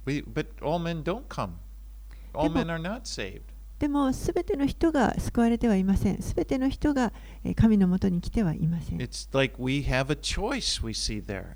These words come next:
Speaker 1: in the scriptures.
Speaker 2: ですから、私たちの側にもこの選択があるということがわかります。
Speaker 1: So, we see both election, uh, the sovereignty of God,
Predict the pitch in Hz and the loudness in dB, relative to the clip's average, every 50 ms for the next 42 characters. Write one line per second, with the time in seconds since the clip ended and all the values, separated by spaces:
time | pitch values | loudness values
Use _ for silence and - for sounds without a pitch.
0 | - - 104 101 101 90 87 - - 104 98 - - - 95 85 - - - - | -12 -10 -10 -8 -8 -6 -8 -6 -6 -6 -8 -8 -8 -12 -12 -12 -12 -14 -16 -16
1 | - - - - - - 208 - - - 214 226 233 214 180 - - - 190 202 | -16 -16 -14 -4 0 2 2 2 2 2 4 4 4 4 2 2 2 2 4 6
2 | - 254 277 - - 269 247 - 233 226 220 214 214 202 214 214 214 226 240 262 | 6 6 4 6 4 2 2 4 4 4 6 6 6 8 8 8 8 6 6 4
3 | 302 302 269 254 226 190 185 - - - - - 196 180 165 170 - - 180 180 | 2 4 4 6 4 4 2 0 -8 -12 -4 -2 0 2 4 8 8 8 8 8
4 | 185 - 185 180 - - 175 175 - - - 170 165 - - - 202 220 240 - | 4 2 0 -2 0 0 0 0 0 -2 -2 -2 -4 -2 0 2 2 2 2 2
5 | - 160 160 160 - - - - 180 185 156 139 - - - - 180 190 196 196 | 0 0 0 0 0 -2 0 0 0 0 -2 -2 -4 -6 -4 0 4 6 6 6
6 | 180 - - - - - - - - - - - - - - - 175 175 196 185 | 6 4 0 -6 -12 -16 -16 -16 -16 -16 -16 -16 -16 -14 -8 -2 0 0 2 2
7 | - - 214 202 156 - - 175 226 311 294 - - - - - - - - - | 0 0 -2 -2 0 4 4 6 6 4 2 0 -4 -10 -10 -10 -10 -12 -14 -16
8 | - - - - - 139 131 123 123 143 170 - - - - 226 269 277 277 - | -16 -16 -8 -2 0 0 2 4 2 2 2 2 0 0 0 -2 -4 -6 -10 -12
9 | - - - - - - - - - 113 107 104 101 - - - - - - 110 | -14 -16 -16 -16 -16 -16 -12 -6 -4 -2 -2 -2 -2 -4 -6 -10 -12 -8 -6 -4
10 | 107 - - 156 143 156 165 180 180 170 - 185 180 170 151 139 135 139 131 127 | -4 0 2 4 4 4 4 4 2 0 0 2 2 2 2 2 2 4 4 4
11 | 127 151 180 | 4 2 -2